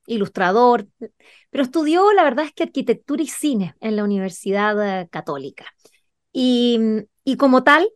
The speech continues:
eh, ejerció, la verdad es que casi, casi nada o poco, ahí nos contará. Sí estuvo viviendo en Berlín cuatro años como estudiante de cine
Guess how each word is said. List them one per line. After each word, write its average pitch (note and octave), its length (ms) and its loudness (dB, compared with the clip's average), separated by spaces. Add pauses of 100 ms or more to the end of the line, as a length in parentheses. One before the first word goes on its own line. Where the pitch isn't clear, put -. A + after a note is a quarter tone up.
(140)
eh, B3 200 -2
ejerció, C#4 640 2
la A3 200 -2
verdad G3+ 200 -2
es A3 60 -14
que A3 240 -4 (800)
casi, E3+ 420 -8 (320)
casi - 320 -8
nada G#3+ 360 6
o F3 80 0
poco, A3+ 340 6
ahí A3 140 4
nos A#3 120 0
contará. G#3 600 0 (300)
Sí - 140 -4
estuvo E4 340 -2
viviendo B3 360 0
en A3+ 100 -2
Berlín G3+ 400 -4
cuatro A#3+ 260 -2
años B3 200 -2
como G#3+ 160 -4
estudiante G3 440 -2
de D3 140 -6
cine A#3+ 500 -2